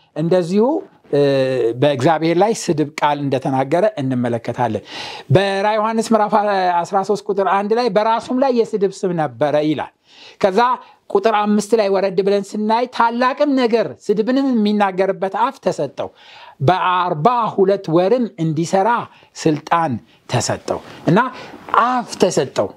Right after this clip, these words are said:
ስድብ የሚናገርበት አፍ ተሰጠው። እ፣ እንደውም መጽሐፉን ሄደን በምናነብበት ጊዜ ምንድን ነው የሚለው? እ፣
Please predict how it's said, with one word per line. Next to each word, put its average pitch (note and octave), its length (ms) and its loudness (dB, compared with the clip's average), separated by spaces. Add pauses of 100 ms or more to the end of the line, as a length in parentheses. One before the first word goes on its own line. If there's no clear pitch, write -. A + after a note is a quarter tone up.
(180)
ስድብ A#3+ 380 2
የሚናገርበት A3+ 960 2 (180)
አፍ F#3+ 200 0 (100)
ተሰጠው። - 500 -4 (680)
እ፣ G3+ 120 6 (420)
እንደውም A#3 360 4
መጽሐፉን A3 500 2
ሄደን G#3 300 2
በምናነብበት A3+ 960 0
ጊዜ B3 180 -2 (360)
ምንድን G3+ 280 2
ነው A#3 140 4
የሚለው? B3 440 2 (360)
እ፣ F#3 80 2